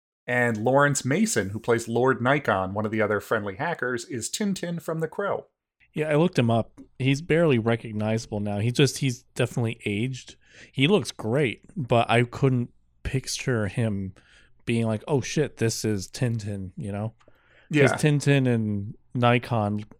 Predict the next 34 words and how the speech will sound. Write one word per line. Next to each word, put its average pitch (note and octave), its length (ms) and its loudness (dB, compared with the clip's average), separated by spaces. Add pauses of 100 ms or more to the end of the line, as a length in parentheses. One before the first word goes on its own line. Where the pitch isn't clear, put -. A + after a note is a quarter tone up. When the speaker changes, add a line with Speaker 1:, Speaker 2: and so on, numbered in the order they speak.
Speaker 2:
they're B2+ 320 0
close - 440 0
enough A2+ 600 0
in G#2+ 160 -2
filming A#2 540 0
time B2 460 -2 (680)
that A2+ 240 4
it's, G#2 240 -2 (280)
it's C3 200 -12
practically G#2+ 540 0
the F#2+ 100 -4
same G#2 240 -4
person G#2+ 320 -4
at A2 100 -2
that A#2 180 -2
point, B2+ 340 -4
and G#2 120 -8
it's G#2 140 -10
been, A#2 260 -4
you G#2 60 -4
know, G2 160 -4
thirty A2 320 -2
years G2+ 540 -2
since, A#2+ 580 -6
practically. B2 520 -4
Speaker 1:
Yeah. F#2+ 300 0 (680)
Also, C3 240 6
Tintin D3 680 2
and G#2 500 -2 (340)
Lord A#2 260 2
Nikon, G2 500 0
very G2+ 640 2
different - 400 -6
characters. - 680 -10